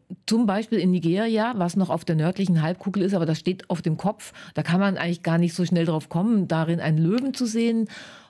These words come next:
Und, ähm, es gibt, äh, ich habe ein bisschen recherchiert, ich weiß jetzt gar nicht, Orion, das Sternbild, ist in der Südsee, äh, ein Schmetterling und, ähm, äh, ich glaub, bei, in,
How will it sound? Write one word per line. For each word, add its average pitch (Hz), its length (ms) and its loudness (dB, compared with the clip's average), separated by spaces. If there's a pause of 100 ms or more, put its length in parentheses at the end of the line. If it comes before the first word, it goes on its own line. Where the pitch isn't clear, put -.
(140)
Und, 175 520 2
ähm, 170 460 2 (260)
es - 120 -16
gibt, - 260 -6 (240)
äh, 165 200 0 (100)
ich - 140 -2
habe 175 180 -2
ein 175 120 2
bisschen 175 180 2
recherchiert, 175 640 -2
ich 170 100 -2
weiß 180 200 -2
jetzt - 120 -16
gar 180 140 0
nicht, 180 180 -2 (300)
Orion, 247 540 0
das 214 140 -4
Sternbild, 190 580 0
ist - 320 -4
in 170 140 4
der 160 140 0
Südsee, 185 600 0 (320)
äh, 175 60 0
ein 156 240 0
Schmetterling 233 800 0 (640)
und, 165 540 0
ähm, 151 460 0 (720)
äh, 151 320 -4 (300)
ich 208 100 -2
glaub, - 300 -4
bei, 156 100 -2
in, 185 200 0